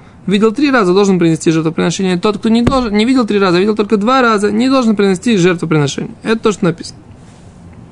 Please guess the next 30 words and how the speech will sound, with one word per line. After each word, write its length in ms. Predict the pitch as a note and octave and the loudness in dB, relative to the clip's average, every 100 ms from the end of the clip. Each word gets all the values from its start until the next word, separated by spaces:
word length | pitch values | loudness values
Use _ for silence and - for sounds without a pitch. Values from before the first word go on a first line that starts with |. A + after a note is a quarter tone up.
| - | 0
Окей. 280 | G#3 F3+ - - - - - - - - | 0 0 -10 -14 -20 -20 -20 -20 -20 -4
Говорит 260 | F3 E3 E3 | 2 4 4
Гемара, 800 | D#3+ D#3+ D#3+ D#3 G3 E3+ D#3+ D#3+ | 4 2 2 2 2 2 2 2
«Холи 280 | D#3 G3 E3+ | 2 2 2
иньян 180 | E3 E3+ | 2 0
мишкав 340 | D#3+ F#3 E3 | 0 0 0
умушав 480 | D3+ D#3+ - E3+ D3 C#3+ | 0 -2 -2 -2 0 -2
сферат 480 | - - E3 E3 E3 | -2 0 0 0 -4
шива, 540 | - E3+ F3 A3 E3+ | -4 0 2 2 2
а 40 | D#3+ | 0
зе 220 | D#3 F3+ | 0 -2
ве 140 | D#3+ | -2
зе 160 | D3+ E3 | -2 -2
шавим». 680 | - E3 D#3+ E3+ E3 D#3+ E3 - - - - - - - | 0 0 2 4 4 2 -2 -12 -20 -20 -20 -20 -18 -6
Гемара 240 | D3 D#3+ | -2 0
говорит, 440 | F3 G3 B3 A#3 - - - - - - - | 0 0 2 0 -4 -18 -20 -20 -20 -20 -14
что 260 | - F3 | -4 0
мы 120 | F#3+ F#3 | 2 2
из 100 | D#3 | 2
этого 240 | D#3 E3 | 2 2
учим. 340 | C#3 B2 G#3+ A3 - - - - - - - - - - - - - - - - - | 2 -2 -10 -12 -16 -20 -20 -20 -20 -20 -20 -20 -20 -20 -20 -20 -20 -20 -18 -18 -2
У 80 | D3+ | 2
нас 320 | D3+ F3 - | 2 0 0
есть 420 | C#3+ C3+ B2+ - - - - - - - | 2 2 0 -12 -20 -20 -20 -20 -20 -6
правило, 440 | - E3 B2+ A#2+ A#2+ | 0 0 2 0 -2
что 160 | - | -2
вот 100 | C3+ | -2
этот 260 | D#3+ G3 E3+ - - | 0 0 -4 -8 -12
человек 460 | - E3+ D3+ F3 D#3+ | -2 2 4 2 0
зав, 360 | C3 C3+ C3+ | 0 -2 -2